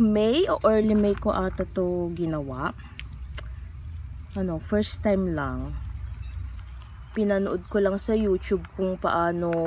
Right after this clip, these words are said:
gumawa ng compose. Itong compose, parang ano siya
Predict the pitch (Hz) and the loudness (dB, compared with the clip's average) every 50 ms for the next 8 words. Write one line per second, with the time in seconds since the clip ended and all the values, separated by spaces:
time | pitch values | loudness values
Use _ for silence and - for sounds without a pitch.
0 | 165 165 170 170 - - - - - - - - - - - - - - - - | 0 -2 -4 -6 -8 -12 -14 -14 -16 -16 -16 -14 -16 -16 -16 -18 -18 -16 -16 -12
1 | - - 180 185 175 180 165 160 165 165 165 165 160 160 156 - - 156 151 - | -10 -2 -2 0 0 2 2 2 2 0 0 0 -2 -4 -6 -6 -8 -8 -8 -8
2 | - - - - - - - - - - - - - - - - - - - - | -6 -6 -6 -6 -8 -10 -14 -16 -16 -16 -16 -16 -16 -16 -16 -14 -16 -14 -14 -14
3 | - - - - - 220 - 240 233 233 233 226 - 233 233 226 226 - - - | -14 -16 -16 -12 -12 -6 -2 -2 0 0 -2 -2 -2 0 0 0 0 -2 -2 0
4 | 190 175 170 165 165 165 175 190 226 233 - - - - - 226 214 202 196 196 | 2 2 4 2 2 0 0 -2 -2 -4 -8 -10 -12 -6 -2 0 2 2 2 2
5 | 196 190 - 185 180 180 180 - - - 180 170 170 175 180 | 0 -2 -4 -4 -6 -6 -6 -8 -8 -8 -6 -6 -6 -8 -8